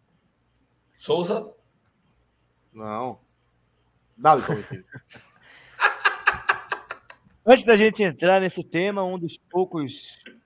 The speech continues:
Speaker 3: poucos não, vai, temos algumas coisas boas pra falar hoje, tem a estreia do nosso zagueiro também. Antes da gente falar sobre Caion, vamos então falar um pouquinho sobre a Bridge School. Você já conhece a Bridge School?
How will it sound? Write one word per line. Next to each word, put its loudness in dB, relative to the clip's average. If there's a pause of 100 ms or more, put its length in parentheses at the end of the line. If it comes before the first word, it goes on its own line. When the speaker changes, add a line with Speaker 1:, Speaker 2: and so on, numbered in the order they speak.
(140)
Speaker 3:
poucos -6
não, -2
vai, 2
temos -6
algumas -4
coisas -8
boas -6
pra -12
falar -6
hoje, -8
tem -14
a -8
estreia -6
do -12
nosso -14
zagueiro -8
também. -8 (260)
Antes 6
da 8
gente -2
falar 6
sobre -2
Caion, 4 (840)
vamos -4
então -8
falar 0
um -6
pouquinho -8
sobre -4
a 4
Bridge -6
School. -10 (300)
Você -8
já 0
conhece 0
a 2
Bridge -6
School? -12